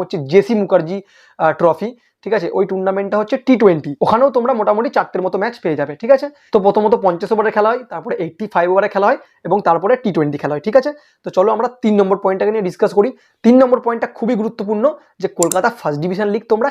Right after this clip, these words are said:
কীভাবে খেলবে। প্রত্যেকেরই মনে এই প্রশ্নটা থাকে যে কলকাতা ফার্স্ট ডিভিশন লিগ আমরা কীভাবে খেলবো, ঠিক আছে? দেখো, দু রকমভাবে ফার্স্ট ডিভিশন লিগ খেলা যায়। এক হচ্ছে সেকেন্ড ডিভিশনে পারফরমেন্স করে খেলা যায়,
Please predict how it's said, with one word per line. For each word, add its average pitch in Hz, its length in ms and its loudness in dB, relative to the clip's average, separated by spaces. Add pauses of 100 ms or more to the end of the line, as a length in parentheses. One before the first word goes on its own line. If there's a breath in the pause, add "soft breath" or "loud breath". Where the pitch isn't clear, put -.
(120)
কীভাবে 170 360 0
খেলবে। 147 380 -8 (460)
প্রত্যেকেরই 254 480 0
মনে 226 220 -2
এই 202 180 2
প্রশ্নটা 196 420 -2
থাকে 175 240 -4
যে 190 120 -4
কলকাতা 180 320 -4
ফার্স্ট 151 280 -6
ডিভিশন 175 220 -6
লিগ 185 160 -6
আমরা 220 120 -8
কীভাবে 175 320 0
খেলবো, 135 280 -14 (340 soft breath)
ঠিক 233 120 2
আছে? 220 140 -2
দেখো, 202 180 0
দু 170 200 -2
রকমভাবে 220 380 0
ফার্স্ট 190 220 -2
ডিভিশন 175 220 -4
লিগ 208 140 -6
খেলা 156 200 -4
যায়। 139 140 -8 (480 soft breath)
এক 202 180 2
হচ্ছে 240 360 -6 (320)
সেকেন্ড 185 360 -4
ডিভিশনে 202 300 -4
পারফরমেন্স 185 580 -4
করে 208 160 0
খেলা 202 200 2
যায়, 220 160 -6